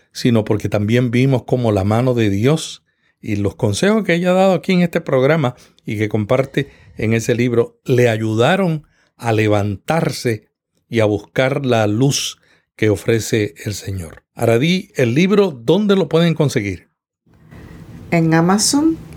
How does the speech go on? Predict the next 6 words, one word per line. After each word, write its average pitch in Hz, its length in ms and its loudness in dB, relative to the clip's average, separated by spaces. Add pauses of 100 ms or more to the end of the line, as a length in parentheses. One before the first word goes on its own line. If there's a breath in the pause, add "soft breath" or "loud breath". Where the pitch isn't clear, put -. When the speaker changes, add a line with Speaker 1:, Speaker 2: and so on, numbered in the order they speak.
(680)
Speaker 2:
y 170 180 4
en 151 360 -2
eBay 160 540 2 (540)
y 170 120 0
también 160 640 0
como 156 760 -6